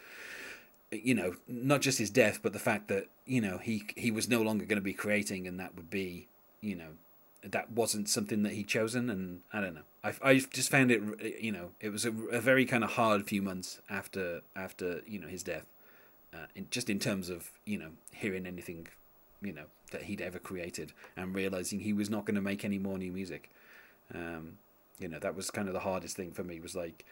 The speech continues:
that's the thing, you know, obviously that, that you enjoy about him, uh, probably to a lesser extent his films, uh, but, you know, mostly the music. And it's like, well, there's n-, e-, even if you do get, you know,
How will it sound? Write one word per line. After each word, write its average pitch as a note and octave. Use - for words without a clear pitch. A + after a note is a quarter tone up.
that's A#2+
the B2
thing, A2
you A2+
know, F2+
obviously G2
that, F2+
that F#2+
you F#2+
enjoy G2
about E2+
him, E2
uh, D#2+
probably C#3+
to A#2+
a -
lesser G#2
extent E2+
his -
films, G2
uh, G#2+
but, B2
you D3
know, G2+
mostly B2
the A2
music. G#2+
And G2+
it's G2
like, F#2+
well, F#2+
there's G#2
n-, A#2
e-, C3
even E3
if D3+
you C#3
do C3
get, A#2+
you B2+
know, F#2+